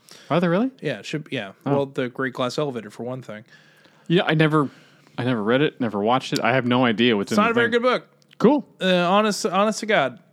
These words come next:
Speaker 2: Uh, <laughs> <laughs> But, uh, since the, uh, the new Timothy Chalamet movie is coming out, we're
Speaker 1: That
Speaker 2: gonna
Speaker 1: is
Speaker 2: be
Speaker 1: right.
Speaker 2: writing another,
Speaker 1: Mm-hmm.
Speaker 2: a sequel to the Gene Wilder Willy Wonka franchise, which I'm looking forward to, as it's one of my favorite movies of all time.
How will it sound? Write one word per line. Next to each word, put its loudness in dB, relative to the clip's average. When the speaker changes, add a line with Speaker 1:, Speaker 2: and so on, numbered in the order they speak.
Speaker 2:
Uh, 2
<laughs> -18
<laughs> 0
But, 2
uh, 4
since -2
the, 0
uh, 2
the -4
new -2
Timothy -4
Chalamet -2
movie -8
is -10
coming -10
out, -10
we're -6
Speaker 1:
That -6
Speaker 2:
gonna -2
Speaker 1:
is -4
Speaker 2:
be -2
Speaker 1:
right. 4
Speaker 2:
writing -2
another, -2
Speaker 1:
Mm-hmm. -6
Speaker 2:
a -2
sequel -2
to -4
the -4
Gene -2
Wilder 0
Willy 0
Wonka -8
franchise, -16
which -16
I'm -14
looking -18
forward -18
to, -20
as -4
it's -6
one 2
of -2
my 0
favorite -2
movies -2
of -2
all 0
time. -2